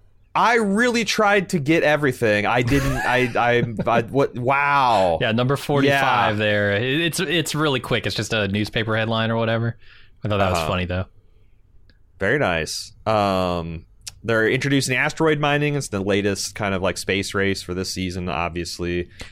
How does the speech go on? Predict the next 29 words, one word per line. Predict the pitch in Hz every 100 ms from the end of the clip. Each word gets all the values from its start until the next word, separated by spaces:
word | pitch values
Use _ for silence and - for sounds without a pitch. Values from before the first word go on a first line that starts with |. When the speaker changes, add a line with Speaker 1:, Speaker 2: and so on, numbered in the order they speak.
| -
Speaker 2:
Yeah, | 180
and | 156
earlier | 185 185 220 190
Speaker 1:
Um, | 147
Speaker 2:
there | 131
Speaker 1:
it | 127
Speaker 2:
was, | 117 110
um, | 113 104 95 92 - - -
there | 123
were | 120
antitrust | 131 165 151 135 - 127 -
lawsuits, | 101 110 120 - 87 85 - - - - -
uh, | 98 90
mentioned | 90 95 90 104 90
from | - - 113 98 95
the | 92
likes | 95 95 95 -
of | 110 90 98
all | 101
the | 95 104
oil | 156 127
companies, | 107 95 92 101
Halliburton | - 107 90 90 87 87
and | 82
Exxon | 85 - - 85 85 82
and | -
Shell. | - 95 87 87 85 - - - - - -
Uh, | 95 92 90
that's | 92 131 135 - -